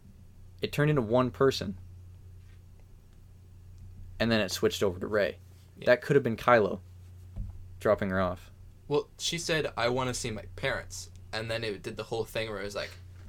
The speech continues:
Speaker 2: "Fucking got you."
Speaker 1: Yeah, but she wants to know who dropped her off.
Speaker 2: No, she just wants to know who her parents
Speaker 1: She
Speaker 2: are.
Speaker 1: wants to know, okay. But her whole thing is,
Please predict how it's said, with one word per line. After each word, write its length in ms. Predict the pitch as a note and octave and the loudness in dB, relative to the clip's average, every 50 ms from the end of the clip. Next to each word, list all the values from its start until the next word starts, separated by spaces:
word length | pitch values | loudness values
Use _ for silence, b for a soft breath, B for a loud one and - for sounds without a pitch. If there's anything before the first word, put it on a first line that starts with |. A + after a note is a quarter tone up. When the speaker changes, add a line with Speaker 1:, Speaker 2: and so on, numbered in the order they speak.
| - - - - - - | -16 -16 -16 -16 -10 -10
Speaker 2:
"Fucking 260 | C3+ - A2+ A2 G#2+ | -10 -8 -8 -2 2
got 280 | B2 C3 C#3+ - - | 4 4 4 2 -2
you." 120 | A2+ G#2 G#2+ | -6 -2 2
Speaker 1:
Yeah, 80 | A2+ G#2 | 2 2
but 160 | F#2+ - - | 2 0 -4
she 160 | - - A#2+ | -2 0 0
wants 300 | A#2+ C3 - - - - | 2 2 2 0 0 0
to 100 | - A2+ | -2 -2
know 380 | G#2+ G2+ G2 G2 F#2+ F#2 G2 - - | 0 2 2 4 4 2 0 -4 -10
who 200 | - - - G#2 | -12 -6 -4 -4
dropped 300 | F#2 G2 F#2+ F#2 F2+ - | 0 2 0 0 0 -2
her 140 | - - F2+ | -2 0 0
off. 340 | C2+ - - - - - - - - - | 0 -2 -4 -8 -14 -16 -18 -18 -10 -4
Speaker 2:
No, 140 | C#3 B2+ A2+ | -4 -4 -2
she 140 | - D3+ D#3 | -2 -4 -4
just 140 | F#3+ F#3+ - | -4 -2 -4
wants 140 | F3+ E3+ | -4 -4
to 60 | - C#3+ | -4 -4
know 60 | C3 | -4
who 80 | B2+ | -4
her 40 | - | -6
parents 400 | - - A#2 B2+ D3+ D3 - - | -4 -2 0 0 0 0 -2 -4
Speaker 1:
She 100 | - - | -6 -4
Speaker 2:
are. 40 | A#2 | 2
Speaker 1:
wants 240 | A2+ A#2 A#2+ A#2 - | 4 4 4 4 2
to 60 | A#2 | 2
know, 200 | A2+ A2 G#2+ - - - - | 4 4 2 2 0 -12 -6
okay. 260 | - A2+ F2 - - - - - - - - - - | -2 0 0 0 -2 -10 -16 -18 -18 -18 -16 -2 -2
But 140 | G#2+ G#2 - - - - - - - - - - | -2 -2 -2 -10 -18 -18 -18 -18 -18 -18 -14 -2
her 100 | - B2+ | 0 2
whole 160 | C3 D#3+ F3+ E3 | 6 6 6 6
thing 240 | - E3 D#3 C#3+ | 6 4 4 4
is, 200 | B2 G#2+ - - | 2 0 -2 -6